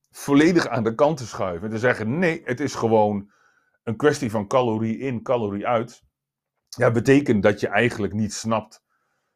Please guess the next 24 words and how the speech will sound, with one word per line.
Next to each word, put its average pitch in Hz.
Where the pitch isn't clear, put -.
van 104
dat 87
lichaam. 104
Het 85
betekent 107
dat 95
je 87
niet 120
snapt -
van 98
dat 101
systeem 120
en, 107
eh, 95
dus 113
ook 156
niet 131
weet 98
hoe 120
je 113
dat 98
systeem 107
kunt 98
optimaliseren, 85